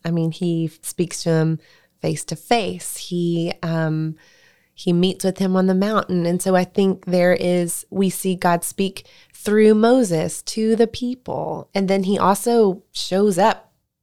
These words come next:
and speaks through, uh, so there's a way that he speaks through, um, there was a rebellion, uh, Korah's rebellion, where there's a group of, they were Levites, but they were not the high priest. They were not the ones that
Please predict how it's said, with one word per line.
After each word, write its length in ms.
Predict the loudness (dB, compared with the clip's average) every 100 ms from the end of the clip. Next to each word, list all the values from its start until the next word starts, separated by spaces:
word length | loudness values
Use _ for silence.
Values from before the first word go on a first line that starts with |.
| _ _ _ -6
and 540 | -2 0 0 0 -2
speaks 560 | -6 -4 -4 -4 -10 -8
through, 540 | 0 2 2 2 2
uh, 460 | 0 0 -2 -2 -2
so 240 | -2 0
there's 220 | 0 0
a 60 | 0
way 200 | 2 2
that 100 | 0
he 140 | 0 -4
speaks 400 | -2 -4 -4 -8
through, 320 | -4 -2 -2
um, 360 | -2 -4 -4 -6 -10 -20 -18 -4
there 100 | -2
was 120 | -2
a 80 | 0
rebellion, 840 | 0 0 2 2 2 0 -2 -6 _ _ _ _ _ _ -6
uh, 240 | -4 -4
Korah's 420 | 0 2 4 2
rebellion, 640 | 0 0 0 0 -2 -4 -8
where 440 | -2 0 2 0 0
there's 220 | 0 0
a 80 | 0
group 280 | -2 0
of, 300 | 0 0 -2 -18 -6
they 180 | 0 2
were 300 | 4 4 2
Levites, 680 | 4 4 4 0 -2 -4
but 180 | -4 -2
they 100 | 0
were 140 | 2 2
not 240 | 0 -2
the 80 | -8
high 220 | -4 -4
priest. 680 | -4 -6 -2 -2 -6 -14 -16 -6
They 120 | -4
were 260 | 0 -2 -2
not 260 | -2 0 2
the 80 | 2
ones 320 | 2 2 0
that 220 | -2 -2